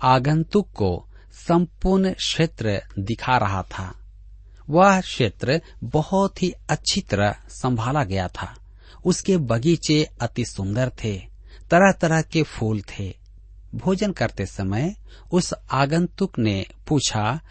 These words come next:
"आप इस जगह को इतना सुंदर कैसे बना करके रखते हैं?" बागवान ने कहा, "मैं स्वामी के आगमन की तैयारी में हूँ।"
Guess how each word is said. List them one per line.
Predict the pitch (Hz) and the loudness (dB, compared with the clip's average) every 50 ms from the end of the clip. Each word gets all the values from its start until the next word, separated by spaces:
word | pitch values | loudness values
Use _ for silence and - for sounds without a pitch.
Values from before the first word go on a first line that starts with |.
| - - - - - - | -20 -20 -20 -20 -4 2
"आप | 151 165 180 190 - - | 4 6 6 4 4 0
इस | 165 165 - - | -2 -2 -2 -2
जगह | 131 107 101 - 131 151 151 190 190 | -6 -6 -4 -2 -2 0 2 2 2
को | 185 - - 175 165 - 151 | 2 2 0 -2 -2 -2 -4
इतना | 143 - - 151 151 147 143 | -6 -4 -2 -2 0 0 0
सुंदर | 135 - - - 151 170 165 123 104 98 98 - - - - - - - - | -2 -6 -4 0 2 4 4 4 2 2 0 -2 -6 -12 -20 -20 -20 -14 -6
कैसे | - 135 160 165 - - 180 | -4 -2 -2 -2 -2 -2 -2
बना | 151 120 120 113 123 139 | 0 2 2 2 2 2
करके | 139 - 135 120 117 - - 110 | 0 0 -2 -2 -2 -2 -4 -4
रखते | 95 95 101 - - - - 110 | -2 -2 -4 -6 -8 -4 -4 -4
हैं?" | 101 95 92 90 104 - - - - - - - - - - - - - - | -4 -4 -8 -10 -12 -14 -18 -20 -20 -20 -20 -20 -20 -20 -20 -20 -20 -12 -8
बागवान | 104 101 113 110 113 101 113 110 107 104 101 | -2 0 2 2 2 2 2 0 0 0 0
ने | 101 98 98 | -2 -4 -4
कहा, | - - 120 127 151 151 160 170 - - - - - - - - 120 | -2 -2 2 4 4 4 2 0 -4 -12 -20 -20 -20 -20 -14 -6 0
"मैं | 131 160 170 180 185 175 | 2 4 4 4 2 0
स्वामी | - - - - 139 151 170 190 196 190 | -4 -6 -4 -2 0 2 2 2 2 0
के | - - 160 | 0 0 -2
आगमन | - - - - 120 123 139 135 143 165 180 175 | -2 -2 -4 -2 0 0 2 2 2 2 2 2
की | - - 147 135 | 0 -2 -4 -6
तैयारी | - - 104 104 104 104 110 123 120 | -2 -2 -2 0 0 2 0 0 0
में | 120 120 117 | 0 0 0
हूँ।" | 107 - - 170 160 107 - - - | 2 2 2 4 2 0 -4 -10 -18